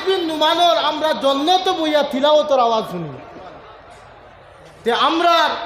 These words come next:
আজকে দাদা সাহেব কিবলা রহমতুল্লাহ তাআলা আলাইহি যে মাদ্রাসা স্থাপন করিয়া গেছিলা, এখন আমরা কিতাব লাইনেও,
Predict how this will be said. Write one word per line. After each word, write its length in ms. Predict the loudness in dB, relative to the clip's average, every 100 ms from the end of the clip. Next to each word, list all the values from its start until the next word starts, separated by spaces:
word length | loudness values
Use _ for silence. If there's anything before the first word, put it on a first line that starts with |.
| -4 -2
আজকে 440 | -2 -2 2 4 4 0 -6 -4
দাদা 300 | -2 0 0
সাহেব 260 | 0 0 0 -4
কিবলা 320 | -6 0 0
রহমতুল্লাহ 760 | 2 0 -2 -6 -6 -2 -2 -2
তাআলা 360 | -2 -2 0 -2
আলাইহি 560 | 0 -2 -2 -2 -2 -2 -10 -6
যে 120 | -2
মাদ্রাসা 600 | 0 -2 -2 -2 0 0
স্থাপন 380 | 0 0 0 -2 -4
করিয়া 240 | -4 -2
গেছিলা, 460 | -2 -4 -4 -4 -4 -6 -4
এখন 260 | -2 -2 -2
আমরা 300 | -2 -2 -4 -4 -14 -20 -20 -20 -20 -10
কিতাব 360 | -4 -2 0
লাইনেও, 520 | 0 0 0 2 2